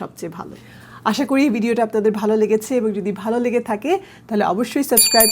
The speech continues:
করবেন, আশেপাশে মানুষের সাথেও ভিডিওটা শেয়ার করবেন, এবং প্লিজ আমাকে কমেন্টসে জানাবেন যেসব ব্যাপারগুলো নিয়ে আমি কথা বললাম সেগুলো কি আপনাদের জানা ছিল নাকি অনেক কিছু নতুন শিখলেন, এবং এই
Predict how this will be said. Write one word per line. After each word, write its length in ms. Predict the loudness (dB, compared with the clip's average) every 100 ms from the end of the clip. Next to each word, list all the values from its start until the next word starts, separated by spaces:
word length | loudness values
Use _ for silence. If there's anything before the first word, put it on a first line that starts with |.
| 2
করবেন, 320 | 0 2 0 0 -4 -6
আশেপাশে 340 | -2 -2 -2 0
মানুষের 260 | 0 0 -2
সাথেও 220 | 0 0 2
ভিডিওটা 300 | 2 2 0 0
শেয়ার 180 | 2 2 2
করবেন, 240 | 0 0 -2
এবং 100 | -2 -6 -8
প্লিজ 300 | 0 2 4 2
আমাকে 200 | -2 -2 -2
কমেন্টসে 400 | 0 0 0 -2 -2
জানাবেন 400 | -4 -4 -4 -4 -6 -16 -6
যেসব 240 | -4 -2 -4
ব্যাপারগুলো 380 | -2 -2 0 2
নিয়ে 120 | 2 0
আমি 100 | -2 -6
কথা 220 | -6 -4 -4
বললাম 300 | -4 -6 -6 -6
সেগুলো 260 | -8 -4 -4 -4
কি 60 | -6
আপনাদের 280 | -4 -4 -4 -4
জানা 200 | -6 -6 -6
ছিল 140 | -4 -2 -4
নাকি 140 | -4 -6
অনেক 120 | -6 -8
কিছু 160 | -8 -6
নতুন 220 | -6 -4 -6 -6
শিখলেন, 400 | -8 -4 -2 -4 -6 -2
এবং 120 | -2 0 0
এই 80 | 0